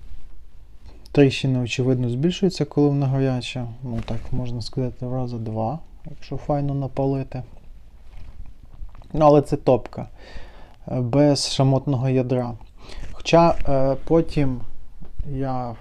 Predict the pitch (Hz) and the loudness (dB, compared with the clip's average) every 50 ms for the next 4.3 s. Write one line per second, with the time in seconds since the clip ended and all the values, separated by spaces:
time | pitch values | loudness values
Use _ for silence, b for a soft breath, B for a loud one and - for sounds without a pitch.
0 | - - - 139 127 - 147 143 135 131 135 131 127 123 110 - - - 135 135 | -12 -10 -8 -8 -4 0 0 2 2 2 2 0 0 -2 -4 -8 -8 -4 -2 -2
1 | 131 127 123 131 127 - - 123 117 - - 190 196 - - - - - - - | 0 0 0 -2 -2 -2 -2 0 0 4 4 4 4 4 2 4 4 4 4 4
2 | - - - - B B B B B B B B B B - - - - - - | 2 2 2 2 B B B B B B B B B B 2 0 0 0 -2 -2
3 | - - - - - - - - - - - 123 131 127 131 131 131 127 - - | -2 -2 0 0 -2 -2 -2 -4 -4 -4 -2 -2 -2 0 0 0 0 0 0 0
4 | - 117 117 - 127 | 0 2 2 4 4